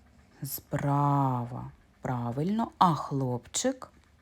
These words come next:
Зліва. Чудово. Подивіться, дівчинка годує птахів.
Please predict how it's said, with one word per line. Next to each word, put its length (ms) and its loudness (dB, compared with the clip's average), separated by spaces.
Зліва. 1160 0
Чудово. 960 -4
Подивіться, 800 -10
дівчинка 800 -2
годує 760 -2
птахів. 920 -6